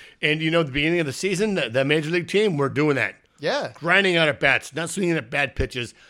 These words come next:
Speaker 1: Now, they may not be striking out as much. Well, a couple players are, but I think they're, you know, swinging early in the count.
Speaker 2: Yes.
Speaker 1: They're just, they're, you know, and that's,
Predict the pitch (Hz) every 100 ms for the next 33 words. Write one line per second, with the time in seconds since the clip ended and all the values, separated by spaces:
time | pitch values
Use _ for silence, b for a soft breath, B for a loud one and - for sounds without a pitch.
0 | b b _ 135 208 262 202 208 233 233
1 | 226 190 127 - 156 202 202 220 185 226
2 | 240 - 214 165 165 151 147 139 - 196
3 | 170 175 - - 196 165 196 190 196 214
4 | 151 151 131 196 185 175 156 151 139 127
5 | 120 - 151 147 120 120 107 - 190 185
6 | 185 - 139 143 127 - 147 143 135 110
7 | 151 139 113 - - - 131 131 127 127
8 | 120 110 110 120 -